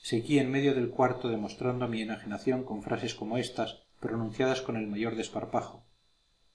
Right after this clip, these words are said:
«La mura a estribor. Orza. La andanada de sotavento. Fuego. Bum,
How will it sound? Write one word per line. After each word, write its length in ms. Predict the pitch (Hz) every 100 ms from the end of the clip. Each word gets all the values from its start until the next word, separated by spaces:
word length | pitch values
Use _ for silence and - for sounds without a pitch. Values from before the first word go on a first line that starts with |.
| _ _ _ _
«La 140 | 113
mura 240 | 113 143 135
a 40 |
estribor. 680 | 135 - 123 135 113 - - _ _ _ _ _ _ _
Orza. 500 | 220 - - 98 - - _ _ _
La 140 | 117
andanada 440 | 117 117 117 139 143
de 100 | 139
sotavento. 760 | 151 131 135 123 117 95 - - _ _ _ -
Fuego. 520 | - 143 107 92 - - _ _ _ _
Bum, 400 | 135 135 104 98